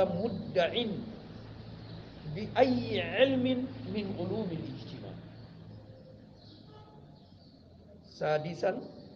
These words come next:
أغلق دور المجون وأوقف نشاط المفسدين.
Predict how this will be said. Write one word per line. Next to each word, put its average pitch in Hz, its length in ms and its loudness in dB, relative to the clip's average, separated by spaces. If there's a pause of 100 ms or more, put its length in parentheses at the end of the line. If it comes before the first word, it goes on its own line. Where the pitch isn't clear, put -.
(1500)
أغلق 185 880 4 (1500)
دور 208 440 4
المجون 185 760 0 (1400)
وأوقف 220 960 4 (1300)
نشاط 196 600 2
المفسدين. 180 1000 -2